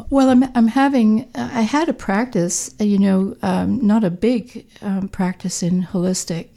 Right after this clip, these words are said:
healing arts because I teach so much, but, um, so I had a few clients that were regulars for Reiki or for causal realignment. And now I'm finding that people are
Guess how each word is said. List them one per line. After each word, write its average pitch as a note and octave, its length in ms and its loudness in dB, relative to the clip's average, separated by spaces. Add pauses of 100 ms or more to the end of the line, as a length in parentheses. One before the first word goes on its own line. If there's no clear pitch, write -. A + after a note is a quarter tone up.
(120)
healing G3 500 0
arts F3 320 -2
because F#3 580 -4
I F3 100 -6
teach - 440 -6
so D#3+ 140 -2
much, - 460 -6
but, - 280 -4 (540)
um, F#3+ 540 0 (880)
so B3 160 0
I B3 60 4
had G#3 220 2
a F#3 60 -2
few F#3+ 180 -2
clients G3 420 0
that G3 140 -6
were F3+ 120 -2
regulars F3 720 -4
for E3+ 200 -6
Reiki F3 720 -4
or F3+ 140 -8
for F3+ 160 -12
causal E3+ 380 -6
realignment. F3+ 600 -2 (800)
And G3 360 2
now A#3 240 4
I'm F#3 140 2
finding F#3 460 0
that A3 160 -6
people A3 480 -2
are F#3+ 340 -2